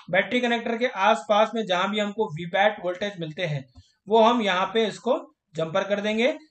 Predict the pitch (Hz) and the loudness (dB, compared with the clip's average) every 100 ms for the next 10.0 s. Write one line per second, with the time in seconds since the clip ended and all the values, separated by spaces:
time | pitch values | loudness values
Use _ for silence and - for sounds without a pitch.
0 | _ 156 208 247 240 - 262 262 220 - | _ 0 2 2 0 0 -2 0 -4 -2
1 | 247 247 254 220 233 190 202 240 240 233 | -2 0 0 2 0 0 -4 -2 0 0
2 | 214 214 196 180 190 277 - - - - | 0 0 2 4 4 0 -4 -20 -20 -10
3 | 294 294 240 226 233 226 240 233 254 - | -8 2 2 2 -2 0 4 4 2 -4
4 | 170 170 170 240 320 _ _ 151 151 170 | -2 -2 -2 -2 -2 _ _ -6 -2 0
5 | 175 233 - 220 196 180 147 156 131 123 | 2 0 0 -4 -4 -4 -10 -10 -10 -10
6 | - _ _ - 185 247 247 262 269 170 | -18 _ _ -12 -4 -2 0 -2 -2 -6
7 | 180 202 233 233 233 226 226 196 202 208 | -6 -4 -2 2 2 2 2 4 4 0
8 | 208 214 233 160 156 175 190 190 196 202 | 2 2 0 -4 -4 -6 -8 -6 -6 -6
9 | - 220 240 285 - _ - 165 214 | -6 -4 -4 -6 -16 _ -16 2 4